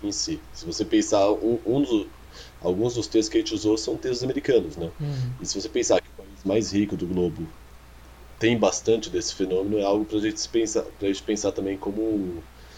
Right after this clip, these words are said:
Speaker 1: co-, que as soluções podem ser não tanto de você produzir mais crescimento, mas de diminuir a desigualdade. Mas eu já tô me adiantando aqui, mas só pra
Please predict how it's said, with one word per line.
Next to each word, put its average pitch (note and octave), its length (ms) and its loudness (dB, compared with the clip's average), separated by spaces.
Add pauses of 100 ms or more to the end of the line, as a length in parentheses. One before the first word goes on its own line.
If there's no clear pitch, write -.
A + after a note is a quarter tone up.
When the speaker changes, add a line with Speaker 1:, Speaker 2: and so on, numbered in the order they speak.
(300)
Speaker 1:
co-, A2 280 2
que G#2+ 60 2
as - 80 2
soluções A2+ 500 2
podem A2 300 2
ser A2 540 4
não A2 240 2
tanto A2+ 460 0
de F#2+ 100 -10
você F#2+ 540 0
produzir G2 460 -6
mais G2 260 0
crescimento, G2+ 580 -4
mas A2 200 -2
de A2 80 -6
diminuir G#2 300 -6
a - 20 -2
desigualdade. G2+ 680 0 (120)
Mas D2+ 220 -8
eu F2 40 -2
já E2+ 80 -6
tô F#2+ 140 -4
me G2+ 60 2
adiantando F#2+ 340 0
aqui, F2 240 -8
mas D2 140 -10
só - 280 -4
pra F#2+ 200 0